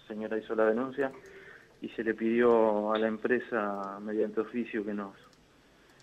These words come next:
pueda aportar la, la, los videos que tiene durante un rango de horario que,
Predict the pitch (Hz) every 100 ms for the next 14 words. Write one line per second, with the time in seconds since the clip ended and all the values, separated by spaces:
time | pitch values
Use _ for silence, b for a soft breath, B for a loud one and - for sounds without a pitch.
0 | - 120 117 110 104 101 95 - - 113
1 | 107 113 123 113 104 107 104 98 110 104
2 | 110 117 123 110 107 120 120 113 110 107
3 | 107 107 113 110 117 117 113 110 113 120
4 | 120 107 101 - - - - 104